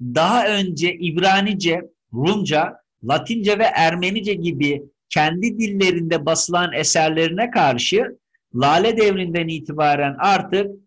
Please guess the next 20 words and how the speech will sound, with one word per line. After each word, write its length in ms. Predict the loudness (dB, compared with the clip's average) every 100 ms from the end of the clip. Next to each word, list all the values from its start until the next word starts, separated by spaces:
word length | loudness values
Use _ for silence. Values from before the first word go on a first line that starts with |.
| _
Türkçe 360 | -4 -4 -4 -4
eserlerde 800 | -4 -2 -2 -2 -2 -4 -6 -4
basılmaya 800 | -4 -2 -4 -2 0 0 -2 -12 _ -2
başlanmıştır. 840 | 0 0 -2 -4 -4 -6 -6 -18 _ _ _ _ _ _ _ _ _ _ _
Fotoğrafta 500 | -6 0 2 2 -2
Topkapı 720 | 0 -2 0 -2 0 0 0 -2
Sarayı'nın 580 | -4 0 2 0 -2 -6
kütüphanesini 720 | -8 -2 0 0 -4 -8 -4
görüyorsunuz. 760 | 0 0 0 -2 -6 -6 -6
Üçüncü 380 | -6 -4 -2 -2
Ahmet 580 | 0 0 0 -2 -2 -4
döneminde 760 | -4 -2 -4 -2 0 -2 -4 -14 _ _ _ -10
biri 340 | -4 -2 -2
Topkapı 480 | -2 -2 -2 -2 -2
Sarayı'nda, 960 | 0 0 0 0 -2 -2 0 0 -2 -12 _ -6
diğeri 580 | 0 0 2 -2 -4 -14 _
Yeni 520 | -8 -4 -2 -2 -2
Cami'de 880 | -2 0 0 -2 -4 -6 -2 -2 -2
olmak 480 | -4 -4 -2 -4 -4
üzere 520 | -6 -2 0 -2 -4